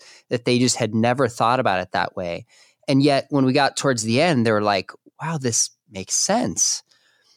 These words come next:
Why do you think it's so hard for people, Christians and non-Christians, to grasp the idea of objective beauty?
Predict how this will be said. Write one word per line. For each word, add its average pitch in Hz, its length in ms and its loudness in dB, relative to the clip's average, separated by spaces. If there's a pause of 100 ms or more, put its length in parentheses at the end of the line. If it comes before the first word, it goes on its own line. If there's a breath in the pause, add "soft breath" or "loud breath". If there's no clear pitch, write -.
(180)
Why 165 160 0
do 311 60 4
you 349 60 4
think 262 200 0
it's 165 140 0
so 151 260 4
hard 120 460 2
for - 180 -4
people, 110 360 -2
Christians - 520 0
and 104 100 2
non-Christians, 107 720 0
to - 100 -6
grasp 110 480 0
the 117 120 2
idea 104 420 2
of 101 160 0
objective 98 580 -2
beauty? 101 480 0